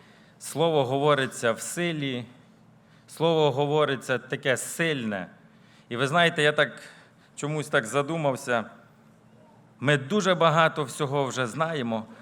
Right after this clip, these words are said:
але коли приходять проблеми, ми не знаємо, як рішати їх. І дивлячись трошки назад, браття говорили менше, але чомусь знали, як вирішити. Тому моє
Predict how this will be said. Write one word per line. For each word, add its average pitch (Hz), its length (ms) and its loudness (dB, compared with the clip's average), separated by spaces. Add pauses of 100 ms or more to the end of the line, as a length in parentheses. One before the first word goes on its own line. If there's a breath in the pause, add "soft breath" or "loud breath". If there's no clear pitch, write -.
(320 loud breath)
але 131 460 8
коли 135 260 0
приходять 131 640 0
проблеми, 143 520 0
ми 139 120 2
не 135 140 0
знаємо, 123 420 2
як 113 240 0
рішати 98 520 -10
їх. - 340 -20 (1000 soft breath)
І 147 100 -2
дивлячись 175 600 2 (140)
трошки 165 380 0
назад, 170 640 2
браття 151 400 4
говорили 139 580 2
менше, 165 560 2 (580 soft breath)
але 135 240 2
чомусь 147 360 -4
знали, 123 520 2 (360 loud breath)
як 127 360 2
вирішити. 104 640 -4 (800 soft breath)
Тому 170 420 0 (300 loud breath)
моє 156 480 2